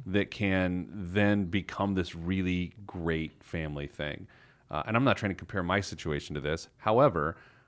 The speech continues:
my radio and income and my, uh, newspaper income, I use that to save directly for my kids' college education. So someday we'll say,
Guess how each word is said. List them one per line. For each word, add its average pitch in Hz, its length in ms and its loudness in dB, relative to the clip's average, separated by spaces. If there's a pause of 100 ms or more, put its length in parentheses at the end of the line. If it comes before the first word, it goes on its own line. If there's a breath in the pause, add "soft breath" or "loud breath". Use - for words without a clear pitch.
(120)
my 95 200 2
radio 85 720 2
and 78 180 -6
income 82 800 -2
and 80 240 -6
my, 76 260 -2
uh, 71 720 -10
newspaper 95 640 0
income, 85 420 -4
I 107 80 0
use 110 280 4
that 92 160 4
to 90 100 -2
save 87 320 0
directly 87 400 0
for 87 120 -4
my 85 120 0
kids' 85 240 -4
college 85 320 2
education. 78 580 -6
So 90 160 -6
someday 98 400 4
we'll 87 140 0
say, 82 400 2